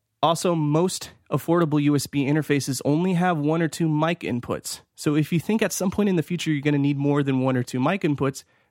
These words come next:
then you should buy an interface that has more. And as far as I know, there's not an easy way to connect multiple U S B mics. So I would avoid,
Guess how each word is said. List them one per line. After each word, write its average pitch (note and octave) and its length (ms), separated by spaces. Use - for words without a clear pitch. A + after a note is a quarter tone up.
then C3 340
you C3+ 260
should B2+ 280
buy B2+ 500
an C3 120
interface B2 540
that A2+ 120
has A#2+ 220
more. D#3 420
And B2+ 140
as B2 140
far D3+ 200
as D3 100
I C3+ 120
know, C3+ 200
there's C3 240
not B2+ 180
an - 100
easy C#3+ 260
way C3 180
to - 140
connect B2 360
multiple C3 760
U C3 240
S A#2 140
B D#3 280
mics. - 560
So C3 200
I A#2+ 140
would B2 160
avoid, B2+ 380